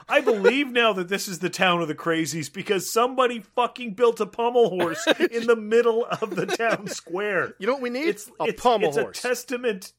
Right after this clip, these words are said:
Speaker 1: to your fucking insanity.
Speaker 2: <laughs> It's nuts. That scene is insane. There is one scene there, uh, one clip, a fight, where some guy runs at Kurt,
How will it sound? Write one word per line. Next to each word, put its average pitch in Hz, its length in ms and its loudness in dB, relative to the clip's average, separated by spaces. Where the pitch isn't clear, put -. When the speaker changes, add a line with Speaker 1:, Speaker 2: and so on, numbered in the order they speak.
Speaker 1:
to 247 180 -8
your 190 180 -4
fucking 226 600 -4
insanity. 190 800 -6
Speaker 2:
<laughs> 311 120 -8
It's 190 240 -4
nuts. 170 560 -2
That 175 220 -2
scene 185 260 -6
is 147 140 -8
insane. 147 420 -8
There 175 160 4
is 202 120 6
one 170 280 -2
scene 175 320 -6
there, 131 260 -4
uh, 139 60 -6
one 151 300 -4
clip, 170 320 -6
a 127 80 -12
fight, 135 360 -6
where 127 340 -4
some 190 260 -4
guy 160 200 -2
runs 156 260 -6
at 147 160 -10
Kurt, 147 300 -4